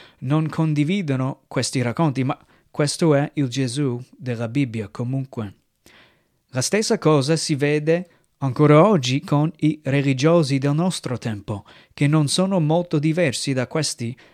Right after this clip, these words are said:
nel tempo di Gesù. Pensano di essere qualcosa che attualmente non sono.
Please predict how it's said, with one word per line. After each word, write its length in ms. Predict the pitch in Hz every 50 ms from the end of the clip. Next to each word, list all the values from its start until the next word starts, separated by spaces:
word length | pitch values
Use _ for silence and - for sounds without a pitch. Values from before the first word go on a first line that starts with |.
| _ _
nel 160 | - 131 123
tempo 280 | - - 135 123 113 131
di 140 | 107 117 113
Gesù. 420 | 113 120 107 120 143 135 110 107 _ _ _ _ _ _ _ _ _ _ _ _ _ _ _
Pensano 460 | - 139 131 123 - - 139 135 135
di 160 | 131 135 135
essere 420 | 143 147 135 - - 156 147 143 135
qualcosa 720 | - 160 151 143 - 196 175 139 120 110 123 127 135 151 - _ _ _ _ _ _ _ -
che 360 | - - 143 135 139 151 160 _ _ _ _ _
attualmente 760 | - 135 127 - - 135 131 135 147 165 165 147 120 - 131 123
non 240 | 127 127 123 117
sono. 480 | 113 - - 156 156 147 120 104 98